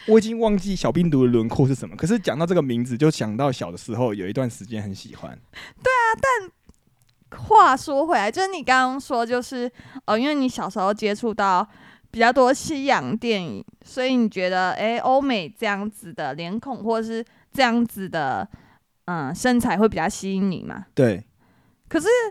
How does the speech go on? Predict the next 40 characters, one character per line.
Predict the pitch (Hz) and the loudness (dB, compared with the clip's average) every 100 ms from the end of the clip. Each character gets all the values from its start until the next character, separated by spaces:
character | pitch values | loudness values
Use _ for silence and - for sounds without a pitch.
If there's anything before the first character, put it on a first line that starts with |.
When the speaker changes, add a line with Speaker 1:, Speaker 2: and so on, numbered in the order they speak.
| - _ _ _ _ _ _ _ _ _ _ - | -8 _ _ _ _ _ _ _ _ _ _ -2
Speaker 2:
我 | 254 | 2
觉 | 240 294 | 4 6
得 | |
我 | 285 | 6
不 | 220 | 4
是 | 247 262 | 0 0
一 | |
个 | 220 | 2
很 | 220 147 | 2 0
欧 | 185 208 | 2 4
美 | 208 165 | 2 -2
的 | 151 | -6
人。 | 190 202 - - - - | -6 -8 -8 -12 -8 4
Speaker 1:
对 | 185 | 6
啊， | 160 | 6
所 | - 214 | 8 6
以 | 165 | 6
我 | 135 143 | 4 4
的 | 156 | 4
意 | |
思 | 185 196 | 2 0
是 | 190 | 0
说， | 190 185 _ _ | 2 0 _ _
这 | - | -8
就 | 202 208 | 0 2
是 | 208 | 4
会 | 190 202 175 151 123 _ _ _ _ | 2 4 4 2 0 _ _ _ _
随 | - - 156 151 | -20 -2 2 2
之 | - 175 | 2 0
而 | 143 131 | 2 2
转 | - 92 95 | 0 -2 0
变 | 139 101 | 0 0
的 | 85 | -6
嘛。 | 62 - | -14 -8
Speaker 2:
哦。 | 202 240 262 302 311 311 320 311 - - _ | -2 0 0 0 -4 -6 -8 -12 -16 -20 _
Speaker 1:
对 | 165 | 2
啊， | 156 | 4
然 | 165 | 4
后 | 196 | 4
你 | 143 139 127 | 2 -2 -2